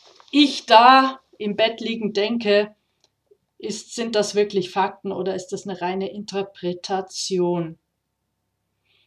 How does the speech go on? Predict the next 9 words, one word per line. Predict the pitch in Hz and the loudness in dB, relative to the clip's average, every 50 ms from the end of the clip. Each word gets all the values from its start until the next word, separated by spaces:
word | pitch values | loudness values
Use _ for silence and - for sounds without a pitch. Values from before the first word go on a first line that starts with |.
| _ _ _ _ _ _ _ _ _ _ _ _ _ _ _ _ _ - | _ _ _ _ _ _ _ _ _ _ _ _ _ _ _ _ _ -6
Dann | 202 220 226 - | -4 -2 -2 -2
gibt's | - 262 254 - - | -2 -4 -4 0 2
natürlich | 254 233 - 262 254 254 - | 2 4 4 4 2 2 2
so | 262 - | 0 0
Dinge | 262 254 247 247 226 214 | 0 0 0 0 0 0
wie | 202 - | 0 0
Schlafhygiene, | - 220 214 - - - - 247 240 233 214 214 233 233 233 233 226 226 226 233 233 233 - - - - - | 2 4 4 4 4 2 -2 -8 -8 -8 -6 -2 0 0 2 2 4 4 6 6 6 4 4 0 -6 -8 -4
ordentlich | 214 214 214 208 208 196 202 185 - | -2 -2 0 0 -2 -2 -4 -4 0
lüften, | 214 254 285 269 - - _ 240 233 233 233 233 233 233 233 233 | 0 0 0 0 -2 -8 _ -4 0 0 2 2 2 0 -2 -6